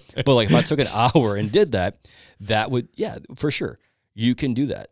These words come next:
Speaker 2: Like, we have enough
Speaker 1: Yeah.
Speaker 2: content to put out. And I think that's the thing, too, people get into, into, uh, um,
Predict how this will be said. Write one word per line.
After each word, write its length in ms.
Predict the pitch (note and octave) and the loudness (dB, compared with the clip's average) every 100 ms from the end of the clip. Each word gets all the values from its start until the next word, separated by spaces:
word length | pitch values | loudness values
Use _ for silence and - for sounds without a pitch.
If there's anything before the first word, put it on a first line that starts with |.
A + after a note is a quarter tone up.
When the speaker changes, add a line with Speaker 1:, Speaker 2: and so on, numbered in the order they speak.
| - | -14
Speaker 2:
Like, 160 | G2 - | -14 -8
we 100 | A2+ | -6
have 180 | B2+ B2 | -4 -4
enough 140 | A2 | -4
Speaker 1:
Yeah. 80 | E2+ | -4
Speaker 2:
content 460 | G#2+ G#2 - F#2+ - | -4 -4 -6 -10 -10
to 80 | |
put 220 | - G2 F#2 | -10 -8 -6
out. 220 | F#2+ - - | -8 -10 -10
And 100 | G#2 | -8
I 40 | A#2 | -8
think 140 | A#2+ | -4
that's 180 | A2+ C3+ | -4 -4
the 40 | A#2+ | -6
thing, 160 | G#2 | -8
too, 180 | G2 A#2 | -6 -6
people 200 | G#2 G2+ | -6 -8
get 140 | G2+ E2+ | -8 -10
into, 240 | F2 F2+ - G2+ | -10 -14 -12 -12
into, 280 | - F#2+ F2 | -8 -10 -10
uh, 160 | F2 E2 | -12 -12
um, 380 | - F2 E2 D#2+ | -10 -12 -12 -16